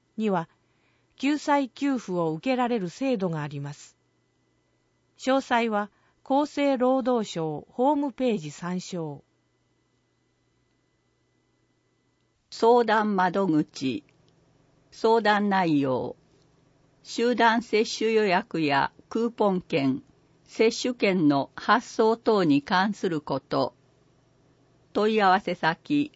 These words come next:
Speaker 2: 市コールセンター。電話番号等。電話、零一二零六九五の八九零。通話料無料。ファックス、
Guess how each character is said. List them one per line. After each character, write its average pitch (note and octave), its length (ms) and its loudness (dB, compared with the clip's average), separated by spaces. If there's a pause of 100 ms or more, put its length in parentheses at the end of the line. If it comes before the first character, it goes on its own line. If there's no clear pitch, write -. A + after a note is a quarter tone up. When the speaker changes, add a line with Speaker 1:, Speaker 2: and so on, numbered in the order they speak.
(460)
Speaker 2:
市 A#3 380 -6
コ A#3+ 200 6
ー A#3+ 40 6
ル A#3+ 120 0
セ A#3+ 220 -4
ン F3 100 -2
タ A#2 500 -2 (1040)
ー。 - 40 -6
電 A#3 220 4
話 A#3 160 4
番 G#3 300 0
号 C3 200 -2
等。 C#3+ 480 -4 (720)
電 F#3+ 340 0
話、 D#3+ 240 0 (680)
零 A3+ 320 6
一 F3+ 320 -6
二 F#3 300 0
零 D#3 360 -2 (220)
六 A#3 400 -2
九 G3+ 320 0
五 D#3 200 0
の C3 380 -2
八 A3 480 -6
九 F#3 400 -2
零。 C3+ 380 -4 (880)
通 A#3+ 140 -2
話 A#3 280 4
料 C#3 260 0
無 C#3 200 2
料。 C#3+ 420 -2 (800)
フ G#3+ 80 2
ァ A3+ 40 4
ッ B3 40 0
ク G3+ 240 -4
ス、 D3 320 -4